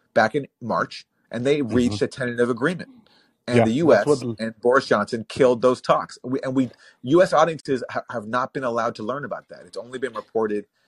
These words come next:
Speaker 1: in Ukrainian media and elsewhere. Fiona Hill is the one exception who wrote an,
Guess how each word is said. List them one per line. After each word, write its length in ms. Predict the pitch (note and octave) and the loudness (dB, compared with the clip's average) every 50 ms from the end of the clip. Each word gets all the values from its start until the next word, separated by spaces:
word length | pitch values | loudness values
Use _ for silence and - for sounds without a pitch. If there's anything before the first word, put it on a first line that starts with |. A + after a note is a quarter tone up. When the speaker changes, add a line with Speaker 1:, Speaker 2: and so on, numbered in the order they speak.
| _ _ - | _ _ -12
Speaker 1:
in 140 | A#2 A2+ | -10 -10
Ukrainian 520 | G#2 F#2 - - B2 B2+ B2+ B2+ B2+ B2 A#2+ | -10 -4 0 0 2 2 2 0 0 0 0
media 440 | B2 B2 A#2+ B2+ B2 A#2 A2+ A#2+ - _ _ _ _ _ _ _ _ _ _ - | 2 2 4 4 4 4 2 0 -4 _ _ _ _ _ _ _ _ _ _ -4
and 400 | A2+ A2+ A2 A2 A2 A2 G#2+ G#2+ - | -2 0 2 2 2 2 2 2 4
elsewhere. 460 | A2 C3+ - - - G2+ D#2 - - - - | 4 4 4 2 0 -2 -2 -4 -6 -10 -8
Fiona 380 | - - C#3+ D#3+ E3+ D#3+ D3 | 0 2 4 4 4 4 2
Hill 420 | C3+ D#3 D#3 B2+ G2+ F2+ G2 F#2 - - | 4 4 6 4 4 2 0 -6 -10 -10
is 80 | A#2+ - | -4 -2
the 100 | A2+ G#2+ | -2 0
one 180 | G#2+ B2 B2 | 0 0 -2
exception 460 | A#2 G#2+ - B2 A2 G#2+ - - G2 | -4 -2 0 2 2 2 0 -4 -12
who 100 | F#2+ G2+ F#2+ | -10 -10 -6
wrote 280 | G2 G#2+ G#2 G#2 - _ - - _ _ _ - | -2 0 0 -2 -2 _ -16 -20 _ _ _ -10
an, 140 | - A2 | -6 -6